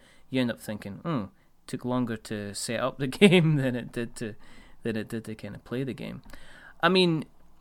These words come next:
is that, is that something, is the sim-, is the simplicity of setup and play,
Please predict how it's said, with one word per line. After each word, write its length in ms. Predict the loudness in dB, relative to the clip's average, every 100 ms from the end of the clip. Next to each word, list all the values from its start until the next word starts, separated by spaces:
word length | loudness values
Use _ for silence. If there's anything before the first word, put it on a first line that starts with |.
| -20 -2
is 220 | 4 4
that, 400 | 8 8 8 4 -2 -16 _ -20 -20 -20 _ _ -20 -8
is 180 | -2 2
that 240 | 4 4 2
something, 420 | 2 2 0 0
is 200 | -2 -4
the 100 | -4
sim-, 320 | -2 -2 -2 -6 -6
is 160 | -4 -2
the 80 |
simplicity 720 | -2 0 -2 -2 -4 -4 -4 -2
of 60 |
setup 520 | -2 -2 -2 -2 -4 -4
and 200 | -4 -4
play, 440 | -4 -2 0 -2